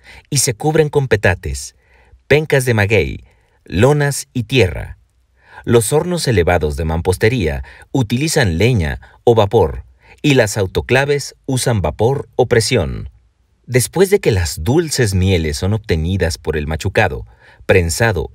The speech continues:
y enjuagado de los magueyes cocidos, estas se transportan por tuberías internas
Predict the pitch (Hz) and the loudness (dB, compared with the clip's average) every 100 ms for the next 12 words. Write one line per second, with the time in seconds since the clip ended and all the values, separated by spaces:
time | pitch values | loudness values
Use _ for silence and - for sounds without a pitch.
0 | - 117 95 - 87 80 101 76 69 71 | -2 0 2 2 0 2 0 -2 -4 -6
1 | 80 80 82 80 85 - - - 67 64 | -6 -6 -4 -4 -6 -4 -4 -4 -4 -8
2 | - _ - - - _ - 170 - 175 | -12 _ -20 -20 -20 _ 2 2 0 0
3 | 160 - 90 82 - 123 - 127 117 82 | -2 0 -2 -2 -2 -2 0 -2 0 -2
4 | - 82 76 120 135 147 104 123 135 135 | -2 -4 -2 -2 -2 -2 -2 0 0 -2
5 | 135 - | -4 -6